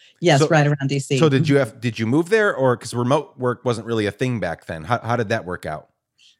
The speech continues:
Speaker 1: I did. I left the only state in which I'd ever lived. That was scary for my dad. That was the first time my dad and I were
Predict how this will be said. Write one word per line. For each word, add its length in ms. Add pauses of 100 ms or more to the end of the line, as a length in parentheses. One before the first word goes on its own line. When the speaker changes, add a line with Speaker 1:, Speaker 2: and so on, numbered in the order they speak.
Speaker 1:
I 100
did. 420
I 120
left 180
the 120
only 180
state 480
in 100
which 200
I'd 160
ever 220
lived. 480
That 140
was 120
scary 520
for 120
my 160
dad. 420
That 80
was 100
the 100
first 340
time 140
my 100
dad 160
and 80
I 60
were 180